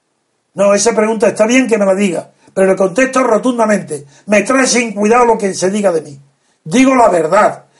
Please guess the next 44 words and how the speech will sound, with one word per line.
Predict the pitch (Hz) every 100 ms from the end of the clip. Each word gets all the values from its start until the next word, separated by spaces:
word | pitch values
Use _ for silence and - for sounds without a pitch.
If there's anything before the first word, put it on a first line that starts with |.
| -
No | 180 240
apoyo | 254 254 247 240
ni | 202
a | 196
Rusia | 180 247 202 240
ni | 214
a | 196
Estados | 151 214 220 190
Unidos, | 165 185 151 - _ _ _
pero | 165 156
me | 156
inspira | 143 - 233 214
mucho | 220 - 214
más | 202 175
el | 165
sistema, | 170 - 226 180 156 _ _ _ _
eh, | 196 170 165
constitucional | - 202 - 170 160 139 180 214 196
de | 170 165 214
Estados | 156 185 208
Unidos | 185 196 226 226
que | -
el | 160
ruso. | 147 180 - - _ -
El | 202 185
ruso | 226 214 240
es | 214 214
una | 220
oligarquía | 202 185 170 170 143 220 226 - _ _
de | 175 180
partidos | 170 147 208 214
que | 202
no | 185 196
tiene, | 208 208 208 _ _
ni, | 175 170
que | - 160 165
no | 165
es | 202
democrática. | 180 208 170 170 180 143 202 - _
El | - 220
sistema | - 185 156 - - 285 196
de | 175
Estados | - 240 240 190
Unidos | 180 233 226